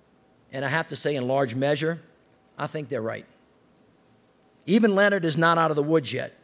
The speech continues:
Only one out of every ten low-income, first-generation college students who start college actually graduate. Indeed, all the attention and exposure Leonard received is telling.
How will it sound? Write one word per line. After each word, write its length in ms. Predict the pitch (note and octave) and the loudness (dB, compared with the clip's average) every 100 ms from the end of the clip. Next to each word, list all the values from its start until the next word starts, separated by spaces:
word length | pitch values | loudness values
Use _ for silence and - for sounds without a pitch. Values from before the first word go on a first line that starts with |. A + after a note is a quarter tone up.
| _ _ _ _ - | _ _ _ _ 0
Only 240 | D#3 F3 | 2 4
one 260 | D#3+ F3 G#3+ | 2 2 4
out 160 | F#3+ | 4
of 120 | E3 D3+ | 2 4
every 340 | F#3 G3+ G#3+ | 4 4 2
ten 460 | - G3 F3 E3 D#3+ | 0 0 2 0 -2
low-income, 680 | C#3 E3+ F3 E3+ D#3+ D3+ D3+ | 2 4 4 0 0 0 -2
first-generation 1080 | - E3+ G3+ - - D#3+ D#3 D#3+ D#3+ D3 C#3 | 0 2 2 -2 -4 -2 0 2 0 -2 -4
college 580 | D3+ D#3+ D#3+ D3 A#2+ - | 0 2 2 0 -4 -4
students 500 | - E3+ C3 A#2+ - - _ _ | 0 0 0 -8 -12 -18 _ _
who 120 | - D3 | -8 -6
start 380 | - E3+ E3+ | -2 0 -2
college 560 | - E3 E3+ C#3+ C3 A#2 _ _ _ | -2 -2 -2 -2 -6 -12 _ _ _
actually 600 | C#3 D#3 E3 D#3+ C#3 B2+ - | -2 -2 -2 -4 -4 -6 -4
graduate. 560 | C#3 D3 C#3+ B2+ A#2 - _ _ _ _ _ | 2 4 2 -2 -6 -10 _ _ _ _ _
Indeed, 300 | - D#3+ F3 | -2 0 2
all 260 | D#3 F3+ A#3 | 4 4 4
the 120 | G#3+ | 2
attention 440 | F#3 F#3+ F#3 D#3 D3+ | 0 0 0 -2 -4
and 160 | D3+ | -2
exposure 500 | D3 - E3+ F3+ D#3 | -2 0 2 4 2
Leonard 300 | C#3+ D#3 D#3 | 0 0 0
received 440 | C3+ C#3 D3+ D3 B2+ | -2 -4 -2 -4 -4
is 140 | C3 | -8
telling. 440 | - G#3+ F#3 A#2+ | -2 0 0 -6